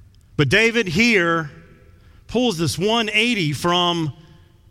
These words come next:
being at the height of his faith, his connectedness with God, to pure, selfish temptation, pure, murderous cover-up. And it wasn't just Uriah. There were other men who died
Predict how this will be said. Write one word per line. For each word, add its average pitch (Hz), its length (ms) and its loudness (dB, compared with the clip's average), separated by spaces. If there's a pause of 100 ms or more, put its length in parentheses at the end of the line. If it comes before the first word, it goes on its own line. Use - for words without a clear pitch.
(280)
being 208 240 0
at 185 80 0
the 156 100 -4
height 220 380 -2
of 185 100 -4
his 160 220 0
faith, 262 420 -2
his 190 160 -4
connectedness 202 680 -4
with 139 220 0
God, 220 540 0 (1900)
to 175 120 0
pure, 247 840 0 (260)
selfish - 1000 -2 (400)
temptation, 240 960 -2 (1040)
pure, 240 580 0
murderous 214 760 0
cover-up. 262 840 -2 (1040)
And 180 60 -2
it 202 80 -4
wasn't 254 320 -2
just 214 380 -4
Uriah. 214 440 0
There 202 140 0
were 202 160 -2
other 247 240 -2
men 226 240 0
who 202 160 -2
died 185 680 -2